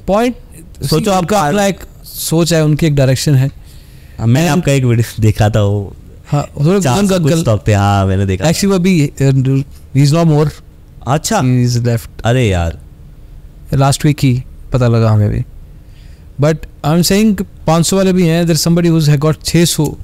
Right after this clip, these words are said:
Speaker 1: and there's got somebody what पन्द्रह, दस, पाँच, वेरी करता है सबका माइंडसेट।
Speaker 2: अब मैं, मैंने आपको शुरू में ही यही बोला था कि
Speaker 1: हम्म।
Speaker 2: मार्केट में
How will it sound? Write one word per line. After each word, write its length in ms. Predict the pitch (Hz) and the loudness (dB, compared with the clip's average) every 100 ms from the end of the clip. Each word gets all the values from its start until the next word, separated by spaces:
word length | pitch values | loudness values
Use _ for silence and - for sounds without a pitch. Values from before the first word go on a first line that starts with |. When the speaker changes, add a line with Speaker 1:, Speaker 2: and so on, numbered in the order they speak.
| - - - - - 165 | -18 -20 -20 -20 -4 0
Speaker 1:
and 120 | 160 | 2
there's 300 | 170 156 151 | 2 2 -2
got 160 | 139 165 | -2 0
somebody 320 | 160 175 160 | 0 0 0
what 140 | 170 - - | -2 -4 -6
पन्द्रह, 500 | 156 151 156 147 139 | 0 2 2 0 0
दस, 580 | 135 135 139 131 - - - - | 0 0 0 0 -4 -8 -16 -2
पाँच, 540 | 139 143 139 135 - - - - - - - - - | 2 4 2 0 -2 -14 -20 -20 -20 -20 -20 -10 -2
वेरी 220 | 175 233 | 2 2
करता 220 | 196 165 | 0 0
है 40 | 180 | 0
सबका 280 | 175 151 156 | -2 -2 0
माइंडसेट। 360 | 135 120 127 - | 0 -2 -6 -6
Speaker 2:
अब 100 | 120 | -2
मैं, 180 | 135 147 - - - | 0 -2 -4 -14 -4
मैंने 160 | 123 143 | -2 0
आपको 200 | 139 160 | -2 -4
शुरू 280 | - 127 143 | -2 0 0
में 120 | 151 | 0
ही 120 | 151 | 2
यही 140 | 123 135 | 2 2
बोला 300 | 123 92 87 | 2 0 0
था 260 | 85 - - - 143 | -4 -8 -14 -6 -2
कि 80 | |
Speaker 1:
हम्म। 300 | 123 - - - | 0 -2 -8 -4
Speaker 2:
मार्केट 500 | 107 127 110 135 127 | 0 0 0 -2 0
में 260 | 139 143 | -2 -2